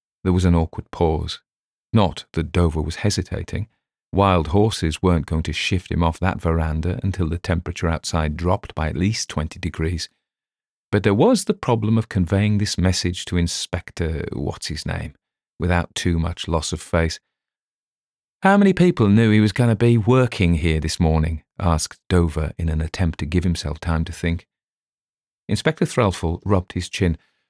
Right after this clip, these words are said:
"Not many, I shouldn't think. Not if he was borrowing the gear without permission.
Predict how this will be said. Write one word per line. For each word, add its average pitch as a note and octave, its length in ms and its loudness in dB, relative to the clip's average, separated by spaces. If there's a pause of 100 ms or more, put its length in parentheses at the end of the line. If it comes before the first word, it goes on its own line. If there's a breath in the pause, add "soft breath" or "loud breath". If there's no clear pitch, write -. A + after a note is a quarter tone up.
(260)
"Not A#2+ 280 4
many, G2+ 280 6
I F#2 40 4
shouldn't F2+ 300 2
think. G2+ 360 2 (180)
Not A2+ 360 4
if F#2 80 0
he F#2 80 0
was E2+ 160 4
borrowing F2+ 500 6
the E2+ 100 4
gear E2+ 280 4
without F2 240 4
permission. F2 520 0